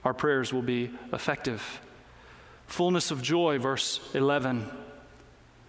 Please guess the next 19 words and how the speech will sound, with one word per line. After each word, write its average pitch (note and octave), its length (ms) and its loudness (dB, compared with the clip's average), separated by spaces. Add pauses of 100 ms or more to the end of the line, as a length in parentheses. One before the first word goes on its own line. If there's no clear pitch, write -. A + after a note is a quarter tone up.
(760)
And A#2 100 -4
of A#2 100 -6
course, - 480 -2 (200)
the A#2+ 100 -2
ultimate B2+ 380 -2
goal A#2 320 0
itself, - 640 -4 (1120)
experiencing C3 640 0
a A#2 60 -4
deeper A#2+ 260 -2
relationship A2 760 -4 (560)
with G#2+ 200 -6
Jesus. - 680 -6 (3500)
Let B2 100 -4
me G#2+ 80 -4
pray G2+ 180 -8
for - 180 -12
us. - 140 -8
God, C#3 340 2